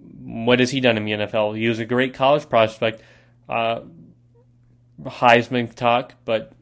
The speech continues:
he has not amounted to anything in the N F L. I don't even think he's in the N F L. Dwayne Haskins, another one who was great in college, but came out, had a bunch of character issues with the football team, was cut, had all these issues.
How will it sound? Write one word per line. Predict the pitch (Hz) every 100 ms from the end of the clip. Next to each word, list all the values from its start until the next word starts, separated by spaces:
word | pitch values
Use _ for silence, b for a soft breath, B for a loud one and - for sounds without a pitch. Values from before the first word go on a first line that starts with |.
| _
he | 123 123
has | 120 120
not | 120 117
amounted | 113 113 117
to | 117
anything | 117 113 123
in | 117
the |
N | 113
F | 113
L. | 123
I | 120
don't | 113
even | 113 110
think | 120 110
he's | 107
in | 131
the | 113
N | 98
F | 98
L. | 98 92 b b b b b b _ _ _ -
Dwayne | 120 123 123
Haskins, | 123 123 - 156 160 160 - b b b b
another | 123 123 127
one | 135
who | 123
was | 120
great | 107 123 120
in | 120
college, | 123 120 123
but | 113 110
came | - 120 117
out, | 113 113 117 _ _ _ - _ _ _ _ _ -
had | 127 113
a | 110
bunch | 113 110
of | -
character | - 131 131 131
issues | 123 123 123 110
with | 113 107 -
the | 110
football | 156 147 131
team, | 127 135 120
was | 101 98
cut, | - 139 - b b b
had | - 113
all | 123 156
these | 165 120
issues. | 110 117 107